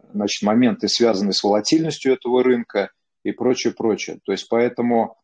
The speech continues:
прежде чем попасть в этот клуб, э, человек проходит тестирование, ну, что-то вроде там экзамена, да, г-, где мы понимаем, что да, человек, он, э, понимает,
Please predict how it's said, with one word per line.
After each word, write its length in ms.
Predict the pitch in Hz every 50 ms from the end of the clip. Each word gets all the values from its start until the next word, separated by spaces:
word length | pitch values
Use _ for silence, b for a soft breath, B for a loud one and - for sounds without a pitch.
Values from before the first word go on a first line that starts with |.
| _ _ _ -
прежде 320 | 135 131 135 113 107 107
чем 220 | 104 - 131 117 104
попасть 360 | 110 107 - 123 110 - -
в 40 | 113
этот 220 | - - 113 - -
клуб, 360 | - 147 180 190 190 190 - -
э, 240 | - 104 104 101 101 95
человек 320 | - 113 113 110 104 -
проходит 400 | - 107 104 - 113 101 95 -
тестирование, 920 | - 110 - - - - 160 165 170 156 147 143 135 135 131 127 123 117 - _ _ _ _ _ -
ну, 160 | 120 113 95
что-то 340 | - - - 107 - 101 95
вроде 300 | 95 98 98 92 87 87 -
там 460 | - 90 87 87 85 87 90 90 - - -
экзамена, 640 | - 95 107 113 139 156 156 156 147 131 123 120 104
да, 280 | 92 104 113 127 127 107
г-, 60 | 90 - -
где 240 | 101 92 95 107 104
мы 140 | 95 104
понимаем, 440 | - - 117 120 120 120 113 101 87 -
что 160 | - - 101 98
да, 200 | 98 113 104 101
человек, 440 | - - - 95 101 104 104 95 - _
он, 220 | 95 92 90 90 82 - _ _ _ _ _ _ _ -
э, 420 | 95 92 87 90 87 87 87 87 90 -
понимает, 540 | - 113 110 110 117 143 151 151 156 151 -